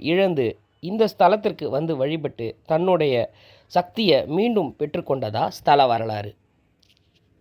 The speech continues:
சித்திரை மாதத்துல ஏழு நாட்கள் சூரிய ஒளி இறைவன் மீது படர்ந்து செல்வதை பார்க்கலாம். இது பல ஸ்தலங்கள்ல நடக்கும் ஒரு அதிசயம்தான். ஆனா இந்த ஒரு ஸ்தலத்துல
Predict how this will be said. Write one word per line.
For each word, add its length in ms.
சித்திரை 320
மாதத்துல 440
ஏழு 260
நாட்கள் 400
சூரிய 480
ஒளி 220
இறைவன் 400
மீது 280
படர்ந்து 380
செல்வதை 400
பார்க்கலாம். 480
இது 220
பல 260
ஸ்தலங்கள்ல 560
நடக்கும் 500
ஒரு 200
அதிசயம்தான். 680
ஆனா 260
இந்த 280
ஒரு 180
ஸ்தலத்துல 480